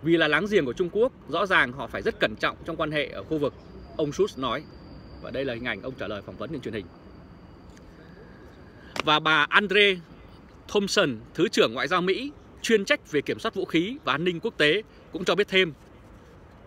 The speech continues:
Đây là hình ảnh của bà. Đây là hình ảnh của bà, ờ, Andre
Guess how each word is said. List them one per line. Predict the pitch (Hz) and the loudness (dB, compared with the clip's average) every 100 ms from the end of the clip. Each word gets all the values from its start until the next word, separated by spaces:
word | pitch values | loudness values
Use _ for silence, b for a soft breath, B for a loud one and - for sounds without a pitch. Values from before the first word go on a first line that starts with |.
| - 165 | -10 -2
Đây | 156 | 0
là | |
hình | 139 | 0
ảnh | 110 | -2
của | 104 | -4
bà. | 110 98 - - B B B | -4 -4 -8 -20 B B B
Đây | 185 | 2
là | 185 | 4
hình | 156 160 | 4 2
ảnh | 131 | 0
của | 120 | 0
bà, | 131 123 113 117 B B | 0 0 -4 -10 B B
ờ, | - 117 - - | -12 -12 -8 -2
Andre | 170 160 185 | 0 2 0